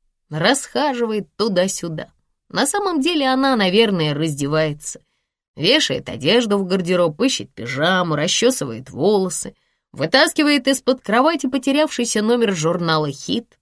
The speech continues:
et cetera. Выключаю свет, говорю ей, что люблю ее и готовлюсь заснуть. И тут в дверь стучат. Она открывается, не дожидаясь моего ответа.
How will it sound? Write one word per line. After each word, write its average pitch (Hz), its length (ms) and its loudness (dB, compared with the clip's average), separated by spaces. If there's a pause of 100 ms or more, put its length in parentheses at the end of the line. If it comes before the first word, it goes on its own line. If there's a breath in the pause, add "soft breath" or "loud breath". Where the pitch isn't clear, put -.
(300)
et - 140 -8
cetera. 233 400 -8 (1040)
Выключаю 165 640 -2
свет, 165 460 -4 (520)
говорю 233 440 4
ей, 269 220 6
что - 280 0
люблю 175 420 4
ее 269 220 6
и 247 120 6
готовлюсь 151 540 -2
заснуть. 127 680 -8 (600)
И 190 120 -2
тут 370 260 2
в 156 100 -2
дверь 160 280 2
стучат. - 580 -10 (760)
Она 165 260 0
открывается, 220 800 -2 (340)
не 208 240 2
дожидаясь 233 580 2
моего 135 300 -2
ответа. 135 480 -10